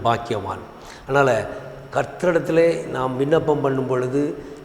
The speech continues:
நாம் அறிந்து எதை கேட்க வேண்டும் என்று புரிந்து செயல்பட வேண்டும்.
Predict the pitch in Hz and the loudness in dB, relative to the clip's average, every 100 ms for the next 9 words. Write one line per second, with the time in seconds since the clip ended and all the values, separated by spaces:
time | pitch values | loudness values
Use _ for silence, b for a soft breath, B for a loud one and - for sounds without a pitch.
0 | - 127 127 - 117 131 170 165 165 185 | -6 -2 -2 -2 0 2 2 0 0 -2
1 | 208 - - 127 135 151 151 - 156 156 | -2 -8 -10 0 2 2 0 2 0 2
2 | 165 143 147 139 135 131 127 131 143 147 | 0 2 2 2 0 0 -2 0 0 0
3 | 139 135 127 123 117 110 110 120 208 | -2 -2 -2 -2 -2 -2 0 2 2